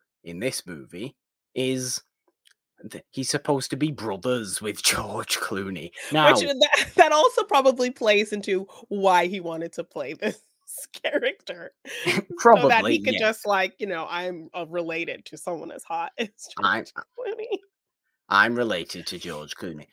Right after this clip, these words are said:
Speaker 1: Not only is there a little bit of a visual issue in, in
Speaker 2: <laughs>
Speaker 1: Tarantino's being related to George Clooney,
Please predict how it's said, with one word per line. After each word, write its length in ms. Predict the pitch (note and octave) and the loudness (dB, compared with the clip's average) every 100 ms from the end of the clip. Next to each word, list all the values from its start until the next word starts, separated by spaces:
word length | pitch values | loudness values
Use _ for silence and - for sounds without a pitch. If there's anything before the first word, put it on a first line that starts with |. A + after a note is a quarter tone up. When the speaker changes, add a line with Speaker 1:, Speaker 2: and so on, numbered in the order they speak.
| _ | _
Speaker 1:
Not 140 | A3+ C#4 | 6 8
only 340 | B3+ A3 F#3 | 6 4 2
is 100 | D#3+ | 2
there 140 | F3 E3 | 2 2
a 60 | |
little 300 | D3+ E3 - | 2 0 -2
bit 200 | C#3+ D3 | -2 -4
of 100 | D3+ | -4
a 100 | D3 | -4
visual 640 | D3 A2+ D3 C3 C#3 A2+ D#2+ | -4 -2 -2 0 -2 -2 -4
issue 460 | D#2 - E2 - - _ _ _ | -4 -4 -6 -16 -20 _ _ _
in, 320 | - F#2 F2+ E2+ _ - | -8 -8 -8 -12 _ -12
in 380 | G2 F2+ F2+ D#2+ | -10 -10 -10 -4
Speaker 2:
<laughs> 40 | - | 0
Speaker 1:
Tarantino's 1040 | A2+ - F4+ - - - F2+ F2+ F2+ - _ - G#2+ | 2 0 -4 -4 -4 -4 -6 -8 -10 -14 _ -20 -8
being 400 | B2 G2+ F#2+ G2 | -6 -6 -8 -10
related 800 | G2 G2 F#2 G#2+ - - G#2+ E2 | -8 -8 -4 -6 -6 -10 -10 -10
to 100 | G2+ | -12
George 600 | F2 G#2 F2+ E2+ E2 - | -6 -6 -6 -8 -10 -8
Clooney, 420 | - C3+ A2+ F2 | -2 0 0 -4